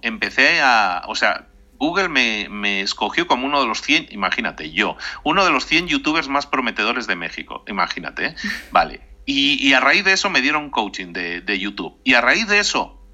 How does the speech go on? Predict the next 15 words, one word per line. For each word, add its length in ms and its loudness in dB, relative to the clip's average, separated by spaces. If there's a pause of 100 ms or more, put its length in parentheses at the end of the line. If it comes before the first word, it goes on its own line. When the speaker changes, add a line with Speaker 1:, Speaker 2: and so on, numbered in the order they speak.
(140)
Speaker 1:
y 60 -6
cuando 240 2
ya 120 4
acabé 160 4
el 60 -2
trescientos 400 -4
sesenta 280 0
y 60 -2
cinco, 260 -4
digo, 260 -2
"Ostras, 300 -8
¿y 40 -2
ahora 200 -2
qué 120 0
hago?". 240 2